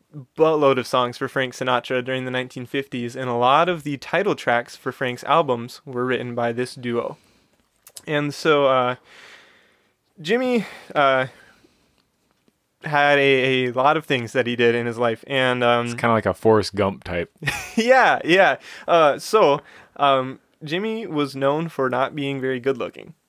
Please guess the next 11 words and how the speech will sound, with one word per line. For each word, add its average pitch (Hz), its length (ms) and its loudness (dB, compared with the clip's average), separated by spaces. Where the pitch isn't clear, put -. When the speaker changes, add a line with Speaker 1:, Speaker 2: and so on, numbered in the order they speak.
Speaker 1:
okay? 147 360 0
Speaker 2:
<laughs> - 40 -20
Uh, 147 140 4
that's 135 240 2
an 131 80 2
unfortunate 127 640 -2
thing 147 260 2
to 147 80 2
be 143 140 2
known 147 340 2
for. 143 380 -2